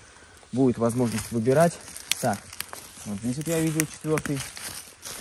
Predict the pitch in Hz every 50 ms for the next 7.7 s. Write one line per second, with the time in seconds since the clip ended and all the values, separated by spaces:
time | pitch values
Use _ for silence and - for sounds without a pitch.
0 | - - - - - - - - - - - - - - - - - 156 139 -
1 | - - - - - - - - - - - - - - - - - - - -
2 | - - - - - - - - - - - - - - - - - - - -
3 | - - - - - - - - - - - - - - - - - - - -
4 | 170 139 143 123 123 - - - - - - - - - - - - - - -
5 | - - - - - 117 110 107 117 127 131 113 107 110 107 104 - 110 - -
6 | 104 - - - - - - - - - - - - - - - - 98 101 107
7 | 113 120 117 117 107 - - 110 107 107 98 104 101 95